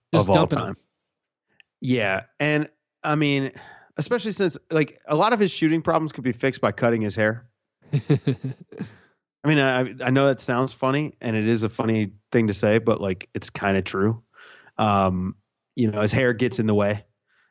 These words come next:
Speaker 1: Yeah.
Speaker 2: Um, I, I mean, it's just, it's real. Um, a-, and it, I just, I, you know,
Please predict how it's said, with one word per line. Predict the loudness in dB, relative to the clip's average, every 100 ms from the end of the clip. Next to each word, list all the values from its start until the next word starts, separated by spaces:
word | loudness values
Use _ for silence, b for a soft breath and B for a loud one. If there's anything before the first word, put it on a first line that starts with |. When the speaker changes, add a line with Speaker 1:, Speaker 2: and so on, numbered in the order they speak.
| _
Speaker 1:
Yeah. | 0 0 0 0 0
Speaker 2:
Um, | -2 -4 -6 _ -4
I, | -2
I | 2 2
mean, | 2 0 -4 _ _
it's | -4 0
just, | 0 -2 -6
it's | -4 2
real. | 2 2 0 B B B B
Um, | -4 0 2 2 0 -4 -8 _ _ -4
a-, |
and | -2 0 0
it, | 0 -4 -4
I | -2
just, | -2 -10 -14
I, | -14 -8
you | -6
know, | -6 -8